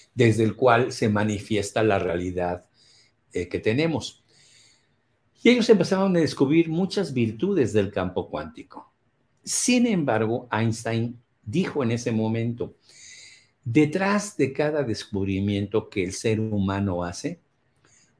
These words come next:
lo único que resulta evidente es que hay una inteligencia que así lo creó". Es decir, cuando los físicos cuánticos descubren que existe ese campo cuántico y que ahí están las partículas subatómicas que forman los átomos,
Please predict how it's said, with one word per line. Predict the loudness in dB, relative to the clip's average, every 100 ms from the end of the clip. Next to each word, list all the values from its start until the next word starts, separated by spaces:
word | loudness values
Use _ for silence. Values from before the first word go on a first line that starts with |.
| _ _
lo | 10 10 10
único | 8 8 8 6 4
que | 2
resulta | 0 0 0 0 0
evidente | 0 0 0 -2 -2 -2
es | -2
que | 0
hay | 0 0
una | -2 -4
inteligencia | -4 -4 -4 -4 -6 -6 -6 -6 -6
que | -8
así | -8 -8 -6
lo | -6 -6
creó". | 2 2 2 -10 _ _ _ _ -20 _ _ -20 -20 6
Es | 6 8
decir, | 4 2 0 0
cuando | 0 2 2
los | 0 -2
físicos | -4 -2 -6 -6 -6
cuánticos | 0 0 0 -6 -4 -4
descubren | -4 -6 -2 0 0 -2
que | -6
existe | -6 -4 -4 -4
ese | -4 -6
campo | -4 -6 -8
cuántico | -8 -8 -8 -10 -10 -12 -16 -18 -20 -6
y | -2
que | 0
ahí | 2 0
están | -2 -4
las | -4
partículas | -6 -6 -6 -8 -8 -10
subatómicas | -8 -12 -6 -4 -2 -4 -6 -10 -10
que | -8
forman | -6 -6 -8
los | -8 -6
átomos, | -6 -4 -6 -6 -10